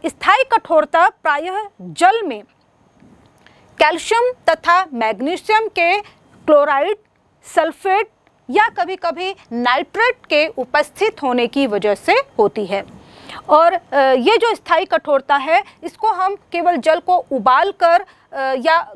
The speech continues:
कुछ पदार्थ मिलाकर दूर नहीं कर सकते हैं और इसीलिए इनको दूर करने के लिए विशेष विधियों का उपयोग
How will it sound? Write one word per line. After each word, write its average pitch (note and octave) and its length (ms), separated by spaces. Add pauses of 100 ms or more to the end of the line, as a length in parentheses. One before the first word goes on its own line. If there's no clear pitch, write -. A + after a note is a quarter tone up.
कुछ C#4+ 240 (140)
पदार्थ C4+ 440
मिलाकर B3+ 460
दूर D4 420
नहीं B3+ 220
कर A3 180
सकते A3 360
हैं G3+ 220 (340)
और D4 160
इसीलिए F4+ 680 (200)
इनको G#4 480 (120)
दूर G4 360
करने B3+ 300
के B3 160
लिए D#4 240 (180)
विशेष D4 600
विधियों A3+ 300
का E4+ 180
उपयोग B3 420